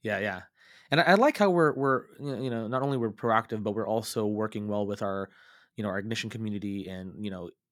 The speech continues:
i-, you know, a lot of the messaging that we have about security is that it's a, it's, it's a m-, kind of a, a mutual, um,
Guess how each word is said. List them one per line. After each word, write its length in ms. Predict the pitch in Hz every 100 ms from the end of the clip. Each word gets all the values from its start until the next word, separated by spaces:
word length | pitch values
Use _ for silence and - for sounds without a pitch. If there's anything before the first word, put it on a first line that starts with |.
| -
i-, 100 | -
you 160 | - 131
know, 180 | 131 113
a 60 | 117
lot 180 | 123 131
of 80 |
the 60 | 117
messaging 380 | 117 113 104 104
that 80 | 101
we 100 | 101
have 260 | 104 101
about 400 | 98 98 95 -
security 420 | - - 113 104
is 120 | 101 98
that 120 | 98
it's 140 | 101
a, 140 | 101 92 - - - _ _ -
it's, 220 | 127 - 131
it's 120 | 131
a 40 |
m-, 200 | 123 123 _ _ _ _ _ -
kind 220 | 147 123
of 100 | 113
a, 160 | 107 107
a 40 |
mutual, 840 | 113 131 139 - 131 120 107 95 - _ _ -
um, 500 | 107 98 87 82